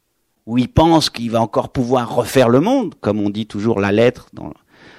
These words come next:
dans le Talmud, c'est ce qui crée le monde, on crée le monde avec des lettres, les lettres sont des atomes, les atomes, voilà, fondent le monde, et cetera. Donc le monde est langage, le monde est langue, et donc on fonde le monde. Donc le livre, dans ces moments où il en devient presque parfois,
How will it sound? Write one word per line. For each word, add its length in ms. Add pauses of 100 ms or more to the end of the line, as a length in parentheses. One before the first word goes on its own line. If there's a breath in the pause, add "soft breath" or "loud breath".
(200 soft breath)
dans 100
le 60
Talmud, 400
c'est 200
ce 140
qui 120
crée 240
le 60
monde, 300
on 60
crée 220
le 60
monde 200
avec 220
des 100
lettres, 380
les 100
lettres 220
sont 140
des 180
atomes, 500
les 160
atomes, 460
voilà, 360
fondent 300
le 100
monde, 280
et 100
cetera. 380
Donc 200
le 100
monde 280
est 60
langage, 580
le 80
monde 240
est 60
langue, 380
et 40
donc 220
on 60
fonde 280
le 60
monde. 180
Donc 160 (340 loud breath)
le 180
livre, 480 (460)
dans 200
ces 200
moments 420
où 100
il 120
en 80
devient 260
presque 340
parfois, 640